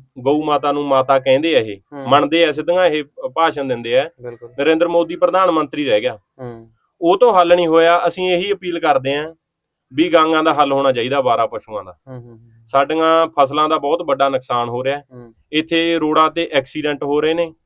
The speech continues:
Speaker 2: ਹੂੰ।
Speaker 1: ਕਿਸੇ ਦੀ ਜਾਨ ਚਲੀ ਜਾਂਦੀ ਹੈ, ਕੋਈ ਐਕਸੀਡੈਂਟ ਹੋ ਕੇ ਬਿਮਾਰ, ਲੱਤ ਟੁੱਟ ਗਈ, ਕਿਸੇ ਦੀ ਮੰਜਿਆਂ ਤੇ ਪਿਆ।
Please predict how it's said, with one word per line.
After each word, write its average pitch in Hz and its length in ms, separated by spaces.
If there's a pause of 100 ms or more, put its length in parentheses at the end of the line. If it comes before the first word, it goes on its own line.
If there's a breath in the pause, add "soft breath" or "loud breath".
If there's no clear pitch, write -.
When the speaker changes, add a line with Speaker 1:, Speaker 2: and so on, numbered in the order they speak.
Speaker 2:
ਹੂੰ। 117 200
Speaker 1:
ਕਿਸੇ 165 240
ਦੀ 165 140
ਜਾਨ 143 260
ਚਲੀ 147 260
ਜਾਂਦੀ 147 320
ਹੈ, 147 80
ਕੋਈ 151 200
ਐਕਸੀਡੈਂਟ 143 500
ਹੋ 143 100
ਕੇ 143 120
ਬਿਮਾਰ, 135 560
ਲੱਤ 131 260
ਟੁੱਟ 135 200 (140)
ਗਈ, 131 80
ਕਿਸੇ 131 240
ਦੀ 127 120
ਮੰਜਿਆਂ 110 300
ਤੇ 92 120
ਪਿਆ। - 160